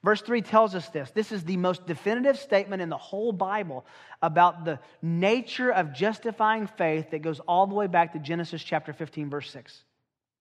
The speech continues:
What does the scripture say? Can we just stop right there?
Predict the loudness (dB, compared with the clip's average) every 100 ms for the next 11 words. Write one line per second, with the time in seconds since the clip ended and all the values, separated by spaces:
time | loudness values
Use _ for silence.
0 | _ _ _ _ _ _ _ _ 4 4
1 | 4 4 6 6 4 -4 -4 0 0 0
2 | -8 0 0 0 -6 -6 2 2 2 -8
3 | -10